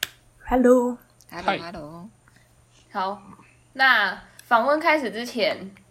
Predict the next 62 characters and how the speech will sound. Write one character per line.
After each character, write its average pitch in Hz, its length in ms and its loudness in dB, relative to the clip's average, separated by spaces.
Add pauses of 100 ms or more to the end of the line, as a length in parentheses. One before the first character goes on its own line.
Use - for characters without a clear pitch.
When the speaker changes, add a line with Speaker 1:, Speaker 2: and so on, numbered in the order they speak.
(400)
Speaker 4:
我 214 120 -2
们 226 160 0
先 262 500 -2
请 - 480 -12
Sarah 220 480 -2
就 214 100 -10
是 226 200 -12
讲 202 260 -6
一 - 20 -14
下 202 340 -2
台 196 320 -6
大 262 400 2 (920)
的 180 440 0
校 220 360 0
风 185 340 -6
是 233 160 -10
怎 202 160 -8
么 - 80 -20
样。 180 240 -6
虽 - 180 0
然 240 140 0
台 208 160 -2
大 226 140 4
很 185 160 -4
有 180 160 -2
名， - 200 -18
但 196 140 -2
是 240 100 -8
就 233 80 -10
是 214 300 -8 (720)
像 415 220 4
我 302 80 -2
们 196 140 -2
都 247 120 4
没 254 100 0
有 202 80 4
办 208 180 4
法 170 80 0
进 202 180 -6
去 185 160 -2
台 147 260 -2
大 156 120 0
嘛， - 20 2
Speaker 2:
我， 180 60 0
对， - 100 -2
我 - 0 -
都 - 0 -
进 - 0 -
不 - 80 4
去。 - 140 2
Speaker 4:
所 - 180 10
以 - 100 4
当 370 140 6
然 330 140 4
要 339 180 2
问 339 220 6
一 - 20 -6
下， - 160 0
Speaker 2:
<laughs> - 100 2 (760)
还 - 80 -4
是 427 80 0
要 262 100 2